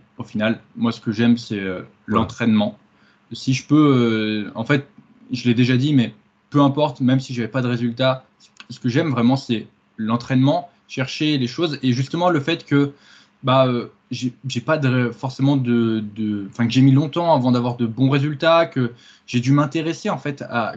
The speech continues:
Speaker 1: comment faire pour avoir des résultats. Je pense que c'est ça aussi qui a augmenté ma passion, euh, pour les choses. Euh, on va pas se, se le cacher que, bah, si tu as des facilités pour prendre du muscle, tu n'as pas forcément besoin de t'intéresser à la musculation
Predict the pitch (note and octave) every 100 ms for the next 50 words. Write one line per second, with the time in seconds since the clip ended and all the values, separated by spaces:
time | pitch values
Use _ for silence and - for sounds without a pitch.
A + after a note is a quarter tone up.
0 | - C#3+ C#3+ C3+ D3+ - A#2+ A#2 A#2+ A#2+
1 | A#2 A#2+ A#2+ D#3+ F3+ _ _ _ - F#3
2 | - B2+ B2 D#3 C#3 C#3 C3+ A2+ A2 -
3 | C#3+ A#2+ A#2+ C#3 A#2+ A#2+ A2+ - C3 A#2
4 | G2+ G2+ A2+ G#2+ D3+ D3+ A2 - _ _
5 | - A2 G2+ A#2+ A#2 C#3 C3 C3 A#2 G#2+
6 | G#2 - A#2+ A2+ C3 E3 D3 C3+ B2 A#2
7 | G#2 - - - C#3 - C#3 C#3 C3+ A#2+
8 | _ _ _ - A#2 B2+ D3 C#3 D#3+ F3
9 | B3 A3 C#3+ - C3+ B2 A#2 C#3+ - B2
10 | G2+ _ _ _ _ - C#3+ C#3+ C#3 F#3
11 | - C#3 C#3 C#3+ C#3 B2 C#3 C#3+ A#2+ A#2+
12 | B2+ A#2 - D3+ C#3+ C#3 C#3+ C3+ - _
13 | _ - A2 G#2 G#2+ - G#2 G#2 C#3 C#3+